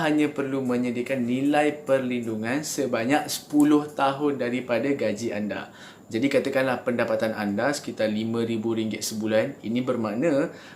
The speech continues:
anda perlu menyediakan nilai perlindungan untuk diri dan keluarga anda sebanyak R M enam ratus ribu ringgit.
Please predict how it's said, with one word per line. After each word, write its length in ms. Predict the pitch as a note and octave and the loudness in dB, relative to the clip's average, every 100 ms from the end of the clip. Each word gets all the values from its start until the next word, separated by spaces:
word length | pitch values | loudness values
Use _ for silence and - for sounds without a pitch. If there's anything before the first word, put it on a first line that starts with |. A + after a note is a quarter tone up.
| - | -10
anda 400 | G#2 A2 A2 A#2 | -6 -2 0 0
perlu 320 | - A2+ A2 A2+ | -2 -4 -2 -2
menyediakan 640 | A2 A2 G#2+ A2+ A#2+ A2 B2+ | -2 -4 -4 -4 -2 0 0
nilai 320 | F#3 A#3 G3+ | 2 2 0
perlindungan 960 | - C3 A#2+ A2+ G#2+ G#2+ A#2 D3+ D#3 | 0 -2 -4 -4 -4 -2 -4 -4 -6
untuk 480 | B2 B2 C3+ A#2+ A#2+ | -8 -6 -4 -4 -2
diri 240 | C#3 C#3+ D#3 | 0 0 2
dan 240 | A#2 A2 | 0 0
keluarga 480 | - E3 G3+ G3+ B2 | -2 -2 2 2 2
anda 320 | G#2+ G#2 D3 | 2 0 0
sebanyak 640 | E3 C3 A2 A2 C#3 F3+ - | -2 -4 0 2 2 0 -2
R 120 | B2+ C3 G#3 | -4 0 -2
M 40 | G#3 - - F#3+ | -2 -8 -4 2
enam 120 | G3+ | 4
ratus 320 | E3 B2+ A2+ | 4 2 -2
ribu 160 | A#2 G#2+ | -2 -2
ringgit. 400 | G#2+ G2 F#2 | -2 -2 -4